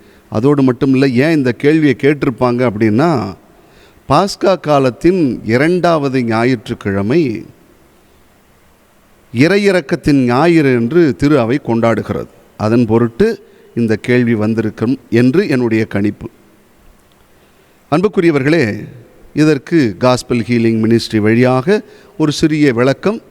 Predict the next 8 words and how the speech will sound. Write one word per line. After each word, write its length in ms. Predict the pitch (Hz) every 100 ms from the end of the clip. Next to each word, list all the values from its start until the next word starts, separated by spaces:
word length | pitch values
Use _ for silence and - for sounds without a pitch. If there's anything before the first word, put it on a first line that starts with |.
| - - -
சற்று 560 | - 160 - 180 214 -
வரலாற்று 580 | 127 156 156 143 - 139
பின்னணியோடு 640 | 143 156 160 170 170 185 185
கூடிய 380 | - 139 123
விளக்கத்தையும் 640 | 113 127 131 127 - 135 165
உங்களோடு 420 | 120 113 110 127
பகிர்ந்து 380 | 113 104 113 95
கொள்கிறேன். 380 | 104 98 -